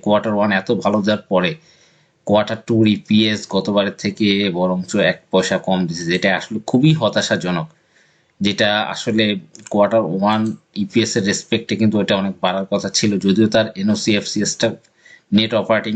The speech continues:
ক্যাশ ফ্লোটা কিন্তু প্লাস, তার মানে তারা যে টাকার, আহ, মানে, আহ, পেমেন্ট সেটা কিন্তু ভালো রিসিভ করেছে। নেট অপারেটিং ক্যাশ ফ্লো এটা পজিটিভ দেখিয়েছে, শুধু ইপিএসটা কিন্তু খারাপ দিয়েছে। এটা যদি আজকে একটু ভালো দিত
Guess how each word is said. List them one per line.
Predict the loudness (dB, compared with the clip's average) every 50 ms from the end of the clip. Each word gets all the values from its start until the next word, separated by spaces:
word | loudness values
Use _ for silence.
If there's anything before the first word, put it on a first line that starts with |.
| -2 -2
ক্যাশ | -2 -2 -4 -8
ফ্লোটা | -8 -6 -4 -2 -2 -2 -2
কিন্তু | -2 -2 -2 -2 -4 -4 -8 _ _ _ _
প্লাস, | -4 -4 -4 -4 -6 -10 -12 -6 _
তার | -2 0 0
মানে | 0 0 0 0
তারা | 0 0 0 -2 -2
যে | -4 -8 -10 _ _ _ _ _ _ _ _ _ _ -2
টাকার, | -2 0 0 -2 -2
আহ, | -2 -6 -8 -6 -4 -4 -4 -2 0 0 0 2 2 0 0
মানে, | 0 0 0 -2 -4 -6 _ _ -20 -20 -20 -20 -16 _ -4 0 0
আহ, | 0 0 0 -4 -8 -16 -20 -20 _ _ _ 0
পেমেন্ট | 0 2 2 0 0 -2
সেটা | -4 -4 -4 -4 -4
কিন্তু | -2 -2 -2 -2
ভালো | -2 -2 -2 -2 0 -2 0
রিসিভ | 0 -2 -2 -2 -4 -6 -4 -2
করেছে। | 0 0 0 0 -2 -4 -6 -6 -8 _ _ -20 -20 -20 _ -20 -8 -2 -2
নেট | 0 0 0
অপারেটিং | 0 0 0 -2 -2 -2
ক্যাশ | -4 -4 -4 -6
ফ্লো | -6 -4 -2 -2
এটা | -2 -2 -2 -2
পজিটিভ | -2 -2 -2 -2 -4 -4 -4 -4 -4 -4
দেখিয়েছে, | -4 -2 -4 -4 -2 -2 -4 -4
শুধু | -4 -4 -4 0 0
ইপিএসটা | 0 0 0 0 2 2 2 0 -2 -4 -4
কিন্তু | -4 -4 -6 -6
খারাপ | -4 -2 -2 -2 -2 -2
দিয়েছে। | -2 -4 -2 -2 -2 -2 0
এটা | 0 0
যদি | 0 -2 0 0 2 2 2 2
আজকে | 0 -2 -6 -6 -6
একটু | -6 -6 -8 -8
ভালো | -4 0 0 0 2
দিত | 0 0 -2 -2